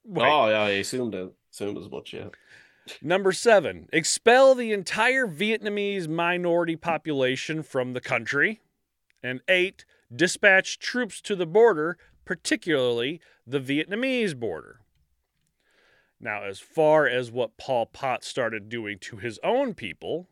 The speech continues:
Speaker 1: well, they were essentially slaves, forced to work long, hard hours,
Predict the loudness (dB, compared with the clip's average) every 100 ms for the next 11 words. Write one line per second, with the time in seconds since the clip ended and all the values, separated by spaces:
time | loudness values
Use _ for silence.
0 | _ -4 0 0 -2 -2 -2 -2 -4 -4
1 | -6 0 0 0 -2 -6 -6 -8 -12 -16
2 | _ _ _ _ -16 -12 0 4 4 2
3 | -10 -20 -20 _ _ _ -4 -2 -2 -6
4 | -6 -4 -6 -10 -10 -6 -2 -2 -4 -8
5 | _ _ _ _ -4 0 2 2 0 -4
6 | -8 -12 -16